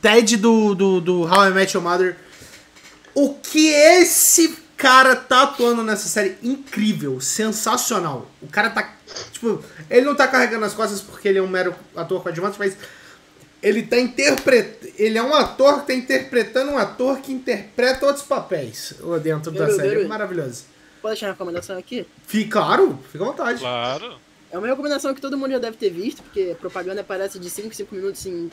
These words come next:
Speaker 2: qualquer parte da internet, mas The Boys é muito bom. Amazon
Speaker 1: Maravilhoso,
Speaker 2: Assistam.
Speaker 1: maravilhoso.
Speaker 3: Estamos
Speaker 1: The
Speaker 3: no
Speaker 1: Boys.
Speaker 3: aguardo da segunda temporada. Inclusive,
Speaker 1: Assistam.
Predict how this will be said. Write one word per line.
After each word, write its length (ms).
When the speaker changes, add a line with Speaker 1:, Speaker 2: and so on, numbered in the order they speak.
Speaker 2:
qualquer 220
parte 200
da 60
internet, 540
mas 720
The 120
Boys 400
é 40
muito 220
bom. 280
Amazon 240
Speaker 1:
Maravilhoso, 840
Speaker 2:
Assistam. 320
Speaker 1:
maravilhoso. 840
Speaker 3:
Estamos 360
Speaker 1:
The 60
Speaker 3:
no 40
Speaker 1:
Boys. 140
Speaker 3:
aguardo 300
da 100
segunda 340
temporada. 560
Inclusive, 680
Speaker 1:
Assistam. 160